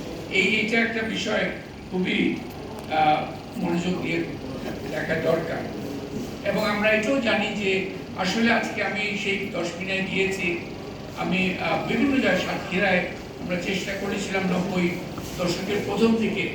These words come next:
কিছু ইয়ে দিয়ে দিতে, actually, আহ, তৎকালীন, আহ, প্রশাসনের সহায়তায় actual, আহ, লিস্ট করে হস্তান্তর করা হয়েছিল actually, আহ,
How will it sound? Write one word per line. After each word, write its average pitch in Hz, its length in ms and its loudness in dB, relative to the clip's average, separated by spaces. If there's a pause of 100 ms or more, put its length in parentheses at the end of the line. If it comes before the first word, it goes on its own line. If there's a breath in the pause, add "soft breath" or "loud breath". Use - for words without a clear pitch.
(380)
কিছু 196 220 -6 (240)
ইয়ে 180 140 4 (100)
দিয়ে 196 160 2 (300)
দিতে, 190 220 -4 (100)
actually, 180 360 -2 (560)
আহ, 151 160 2 (500)
তৎকালীন, 185 600 0
আহ, - 640 -6
প্রশাসনের 180 720 0
সহায়তায় 180 500 0 (460)
actual, 226 360 4 (600)
আহ, 156 140 0 (500)
লিস্ট 202 300 0
করে 208 180 4 (920)
হস্তান্তর 196 520 -2
করা 185 220 2
হয়েছিল - 380 0 (120)
actually, - 320 -4
আহ, - 680 -4